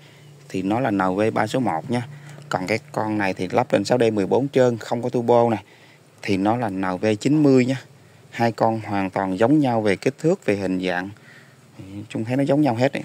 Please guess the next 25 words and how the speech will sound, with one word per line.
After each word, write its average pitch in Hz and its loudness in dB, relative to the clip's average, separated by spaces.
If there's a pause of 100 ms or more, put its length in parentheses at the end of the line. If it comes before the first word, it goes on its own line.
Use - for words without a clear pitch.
không 110 -6
khác 151 -8
nhau 135 0
có 113 -4
chỗ 101 -2
nào 110 0
hết. 113 -6 (1500)
Cùng 92 -4
nón 110 -2
lá 123 0
giống 143 0
nhau 127 0
hết 135 -2
luôn 123 -2
này, 101 -8
lắp 127 -8
sáu 139 -8
D 123 -8 (120)
mười 104 -2
bốn 110 2
này. - -4 (2250)
Số 127 -6
lượng 95 0
hai 110 -4
con. 110 -6